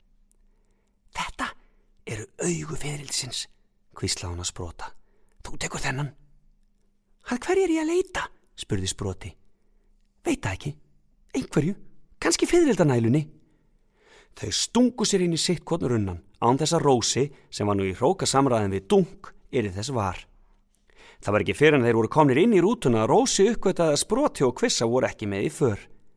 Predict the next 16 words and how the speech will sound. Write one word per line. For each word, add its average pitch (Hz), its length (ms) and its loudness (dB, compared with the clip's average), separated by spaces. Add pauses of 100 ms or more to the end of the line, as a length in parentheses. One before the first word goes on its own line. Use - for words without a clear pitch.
(680)
Hann 113 80 4
ætlaði 127 340 6
að 123 120 2
stíga 185 380 6
aftur 196 280 2
út 196 240 2
til 120 160 -2
að 117 80 -2
kalla 180 320 4
á 190 80 6
þau 127 240 2 (240)
þegar 104 140 -2
hann 92 80 -2
vinirnir 165 420 2
birtust, - 640 -2 (100)
úfinn 160 540 0